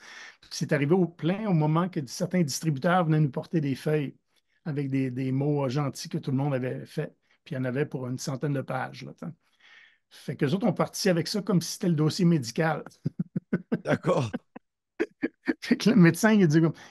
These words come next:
Speaker 1: quand je suis arrivé à l'autre hôpital, j'avais comme une genre de petite chambre un petit peu à part ou quoi. Il dit, « Bon, je comprends qu'ils, qu'ils ont mis sa chambre, ce qu'ils autres appelaient V I P,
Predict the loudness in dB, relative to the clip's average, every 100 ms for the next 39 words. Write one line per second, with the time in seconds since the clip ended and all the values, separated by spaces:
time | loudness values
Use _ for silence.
0 | _ -6 -2 2 2 4 4 4 2 -2
1 | -4 -4 -2 0 -2 -4 -2 -2 -2 -4
2 | -4 -4 -6 -8 -4 0 0 0 -4 0
3 | 0 2 0 -2 -2 -2 -2 -2 -4 -6
4 | -6 -6 -6 -2 -2 -2 -2 -2 -2 -2
5 | -2 -2 -2 -2 -2 -4 -4 -6 -4 -4
6 | -4 -4 -2 0 0 -2 -4 -8